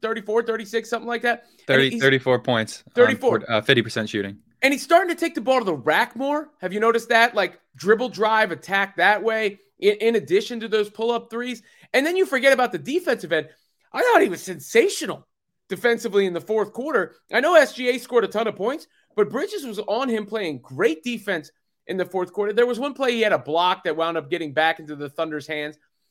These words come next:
Speaker 1: Uh, the Thunder are also a bad matchup for the Nets 'cause they kinda crash the glass, and that's one of the, the Nets' weaknesses. But I, I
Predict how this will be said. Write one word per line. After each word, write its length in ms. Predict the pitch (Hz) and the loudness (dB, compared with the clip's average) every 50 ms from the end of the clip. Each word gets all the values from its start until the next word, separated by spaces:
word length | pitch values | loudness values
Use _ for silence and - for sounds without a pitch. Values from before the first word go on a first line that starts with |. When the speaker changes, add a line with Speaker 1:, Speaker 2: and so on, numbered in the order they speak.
| _ _ - | _ _ -2
Speaker 1:
Uh, 180 | - 196 190 - - - - _ - | 0 0 0 0 -4 -10 -20 _ -10
the 60 | 262 | -2
Thunder 260 | - 311 311 294 262 | 4 4 6 6 6
are 60 | 233 | 6
also 220 | 214 - 202 196 165 | 4 4 4 0 0
a 60 | 151 | 2
bad 280 | 135 160 165 170 160 | 4 4 4 4 4
matchup 420 | 151 151 151 156 156 - 160 143 - | 2 0 0 0 0 -2 -8 -8 -6
for 60 | 143 | -10
the 60 | 143 139 | -8 -6
Nets 240 | 147 151 151 - | -6 -8 -8 -10
'cause 100 | - 143 | -14 -12
they 80 | 131 135 | -12 -10
kinda 220 | - 160 151 131 | -8 -8 -8 -8
crash 380 | - - - 143 139 139 139 - | -10 -8 -6 -4 -4 -4 -6 -10
the 60 | 135 | -14
glass, 420 | 117 127 131 135 135 135 139 - 127 | -8 -4 -2 -2 -2 -2 -6 -8 -8
and 60 | 127 | -8
that's 200 | 131 131 _ - | -8 -8 _ -12
one 100 | 127 123 | -14 -14
of 80 | 123 | -12
the, 100 | 127 123 - _ _ _ _ _ _ - | -12 -14 -16 _ _ _ _ _ _ -8
the 80 | 151 | -4
Nets' 200 | 156 151 147 - | -4 -4 -6 -4
weaknesses. 580 | 127 160 156 - 151 139 - - 135 131 131 _ _ _ _ _ _ | -8 -8 -8 -6 -10 -12 -8 -8 -8 -8 -8 _ _ _ _ _ _
But 240 | - 233 226 226 - - | 4 4 4 4 2 -10
I, 260 | 247 - - 156 165 - - | -12 -6 -4 -6 -6 -4 -6
I 220 | 131 151 175 180 | -4 -2 -2 -2